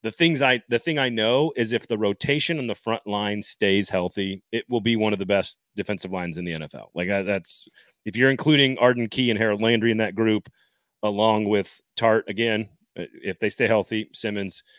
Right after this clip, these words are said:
Autry, it's one of the best groups. And I think Azeez Al-Shaair will be the biggest beneficiary of that, 'cause it'll give him a lot of free lanes to play around in. And it's why you can play guys like Jaylen Brown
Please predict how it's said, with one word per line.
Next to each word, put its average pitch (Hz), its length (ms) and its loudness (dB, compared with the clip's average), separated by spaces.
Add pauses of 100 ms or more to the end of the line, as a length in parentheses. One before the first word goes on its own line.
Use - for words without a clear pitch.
(260)
Autry, 95 480 -4 (480)
it's - 160 -4
one 117 120 0
of 107 40 2
the 104 100 2
best - 180 2
groups. 98 280 -4
And 101 140 -4
I 101 40 -2
think 95 280 -6
Azeez 98 320 -2
Al-Shaair 104 400 0
will 107 80 2
be 101 80 -2
the 92 80 -4
biggest 90 280 -6
beneficiary 117 640 0
of 131 100 -2
that, 143 280 0 (220)
'cause 101 120 -4
it'll 98 160 0
give 98 200 0
him 104 100 -2
a 87 60 -4
lot 98 300 0
of 107 60 -4
free 127 200 -6
lanes 104 520 -2
to - 80 -14
play 104 200 0
around 87 300 -2
in. 67 140 -12
And 92 100 -6
it's 98 140 -6
why 127 260 4
you 107 180 -2
can 104 120 -10
play 143 200 2
guys 101 340 0
like 98 260 -2
Jaylen 95 360 -6
Brown 90 380 -4